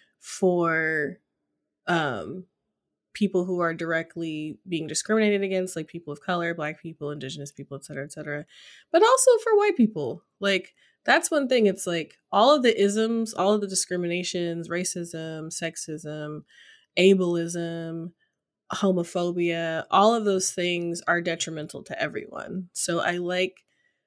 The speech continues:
I like things that frame the conversation around how we all need to fight this because it hurts everyone and holds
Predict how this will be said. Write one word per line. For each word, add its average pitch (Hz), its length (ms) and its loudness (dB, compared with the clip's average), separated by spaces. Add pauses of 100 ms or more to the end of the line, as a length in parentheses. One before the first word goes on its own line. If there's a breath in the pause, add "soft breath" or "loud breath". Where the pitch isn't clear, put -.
(160)
I 180 180 4
like 175 360 -2
things 170 520 -4
that - 500 -2 (500)
frame 175 440 2
the 175 80 -4
conversation 165 840 -6
around 156 580 -8 (160)
how 147 460 -4 (440 soft breath)
we 175 160 2
all 170 160 2
need 170 180 -2
to 170 80 -8
fight 156 280 -4
this 160 200 -8
because 156 280 -12
it 156 100 -8
hurts 160 280 -10
everyone 170 340 -8
and 156 120 -10
holds 160 280 -12